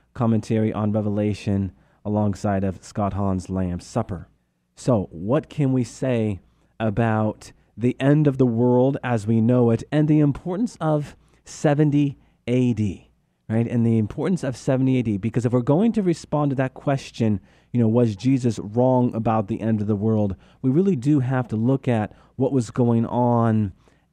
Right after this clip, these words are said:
in seventy A D. The apocalypse, the book of Revelation, clearly teaches that Jesus is coming soon. As a matter of fact, the imminent return of Jesus is really a major theme not only of the book of Revelation,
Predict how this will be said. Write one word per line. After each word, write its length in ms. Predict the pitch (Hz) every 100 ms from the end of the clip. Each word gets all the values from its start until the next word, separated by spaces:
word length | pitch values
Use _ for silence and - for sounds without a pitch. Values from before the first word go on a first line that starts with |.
| _
in 260 | 156 135 127 -
seventy 600 | - 127 113 110 110 107 104
A 20 |
D. 400 | 95 107 85 - _ _ _ _ _ 135
The 180 | 127
apocalypse, 840 | 127 - 180 202 196 139 113 107 -
the 80 | 110
book 200 | 147 165
of 60 |
Revelation, 580 | 156 139 131 127 113 107
clearly 640 | - - 208 226 214 208 196
teaches 720 | - 190 170 - - - _ _ _ _ _ -
that 120 | 143
Jesus 540 | 98 135 185 180 170 -
is 340 | 151 143 139 - _ _ -
coming 440 | - 131 120 127
soon. 420 | - 190 135 87 - _ _ _ _ -
As 120 | 107
a 60 | 120
matter 300 | 127 156 151
of 80 | 131
fact, 320 | 165 160 - - - 123
the 140 | 143 -
imminent 280 | 180 190 165
return 440 | 156 - 175 175
of 80 | 151
Jesus 480 | 113 156 147 156 -
is 160 | 165 139
really 260 | 143 269 233
a 40 |
major 360 | 156 175 160 160
theme 540 | - 160 156 147 131 - - -
not 240 | 135 151 151
only 420 | 165 277 277 208
of 120 | 156
the 80 | 131
book 160 | 135 139
of 60 |
Revelation, 640 | 135 123 143 208 - 92